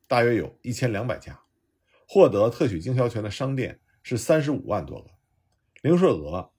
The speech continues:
占了美国零售总额的三分之一以上。虽然这种特许权在美国得到了新的广泛的形式，但它实际上是一个古老的概念。特许权这个词源于表示自由的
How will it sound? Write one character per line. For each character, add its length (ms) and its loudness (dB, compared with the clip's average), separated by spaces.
占 160 6
了 100 2
美 220 -2
国 360 -2
零 140 -4
售 160 -4
总 300 -10
额 160 -10
的 220 -6
三 200 -4
分 80 0
之 120 -2
一 80 -4
以 100 -8
上。 180 -14
虽 120 -2
然 80 6
这 140 2
种 100 0
特 200 -2
许 120 -8
权 360 -12
在 160 -2
美 120 -4
国 140 -2
得 140 -6
到 160 0
了 100 -6
新 320 -6
的 320 -10
广 240 -12
泛 140 -6
的 40 -10
形 240 -16
式， 240 -14
但 140 0
它 80 2
实 180 -6
际 140 -2
上 400 -8
是 160 -12
一 60 0
个 100 2
古 180 -6
老 160 0
的 100 -16
概 200 -10
念。 180 -20
特 160 8
许 160 0
权 180 -4
这 60 -2
个 80 -4
词 400 -14
源 160 4
于 100 6
表 240 -4
示 400 -8
自 260 -2
由 160 -4
的 260 -8